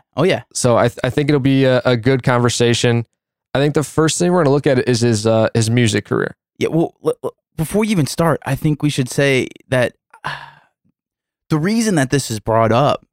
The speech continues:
Speaker 1: especially, is because, interestingly enough, to my surprise, when reading the original blog post and everything, wh-, which, which spawned this episode that we're recording right now, to my surprise, we found out that we're actually on different sides of the fence here.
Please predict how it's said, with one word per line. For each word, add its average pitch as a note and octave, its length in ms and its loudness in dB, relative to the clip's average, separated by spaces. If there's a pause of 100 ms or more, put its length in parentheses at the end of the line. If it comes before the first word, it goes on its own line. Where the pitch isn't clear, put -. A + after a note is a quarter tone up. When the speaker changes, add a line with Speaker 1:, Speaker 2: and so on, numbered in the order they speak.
Speaker 1:
especially, - 680 -4
is A#2 120 -4
because, B2+ 500 -2 (420)
interestingly E3 640 0
enough, - 540 -2 (400)
to - 80 -2
my C#3+ 520 2 (540)
surprise, C#3 800 0
when C3 220 0
reading C3+ 360 2
the B2 80 2
original B2 460 2
blog A#2 300 2
post B2 200 -2
and A2 100 -6
everything, - 380 -6
wh-, A#2 180 -2
which, B2+ 180 -2
which B2+ 200 -4
spawned C#3+ 600 0
this B2 160 0
episode B2 640 -2 (380)
that A#2+ 100 -2
we're A#2+ 120 2
recording A2 300 -2
right A2 80 -2
now, G#2+ 160 -2 (880)
to - 80 -4
my F#3+ 160 2
surprise, F3 640 -2 (420)
we C#3 120 -2
found E3+ 240 2
out C#3+ 180 2
that C3+ 200 0 (500)
we're D#3 80 2
actually F#3 280 0
on D3 140 2
different D#3 320 0
sides D3 340 0
of B2+ 60 -4
the B2 60 0
fence - 380 -4
here. - 200 -12